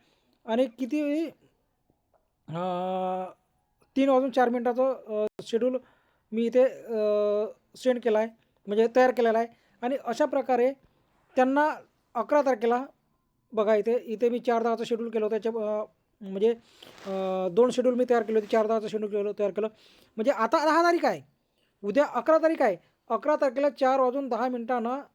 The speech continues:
त्यांना ते, अ, सेंड होईल. तर अशा प्रकारे मित्रांनो तुम्ही, अ,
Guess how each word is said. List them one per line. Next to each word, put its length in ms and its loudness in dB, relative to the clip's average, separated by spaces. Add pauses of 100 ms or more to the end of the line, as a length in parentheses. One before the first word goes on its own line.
(120)
त्यांना 220 -2
ते, 160 0 (480)
अ, 600 -2
सेंड 240 2
होईल. 200 2 (260)
तर 60 4
अशा 320 -2
प्रकारे 320 -2
मित्रांनो 340 -4
तुम्ही, 400 -4
अ, 100 -4